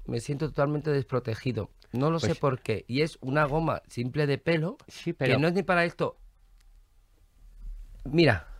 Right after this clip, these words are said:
Speaker 1: esto es lo que yo regalaría
Speaker 2: Pero ¿sabes
Speaker 1: al
Speaker 2: lo que
Speaker 1: segundo
Speaker 2: ocurre?
Speaker 1: esto,
Speaker 2: Que
Speaker 1: porque
Speaker 2: las
Speaker 1: es muy
Speaker 2: cosas,
Speaker 1: yo.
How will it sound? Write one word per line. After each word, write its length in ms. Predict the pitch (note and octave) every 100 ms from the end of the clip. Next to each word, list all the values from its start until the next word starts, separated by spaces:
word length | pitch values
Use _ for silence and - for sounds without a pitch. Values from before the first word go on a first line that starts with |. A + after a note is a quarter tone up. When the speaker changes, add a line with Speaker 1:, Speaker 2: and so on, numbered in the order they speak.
| - - - - - - - - -
Speaker 1:
esto 440 | G#3 - C3+ G2+ - - -
es 160 | B2+
lo 160 | C#3 C3
que 100 | B2
yo 100 | B2+
regalaría 480 | B2 A#2 A#2 B2 B2
Speaker 2:
Pero 120 | A#2+
¿sabes 320 | C#3 A2+ A2
Speaker 1:
al 40 |
Speaker 2:
lo 40 | F3
que 40 |
Speaker 1:
segundo 200 | A#2 B2
Speaker 2:
ocurre? 140 | E3+ D#3+
Speaker 1:
esto, 120 | C3
Speaker 2:
Que 60 | B2
Speaker 1:
porque 20 |
Speaker 2:
las 120 | A#2
Speaker 1:
es 100 | D#3+
muy 140 | D#3 D#3+
Speaker 2:
cosas, 220 | E3+ F3
Speaker 1:
yo. 280 | C#3 B2+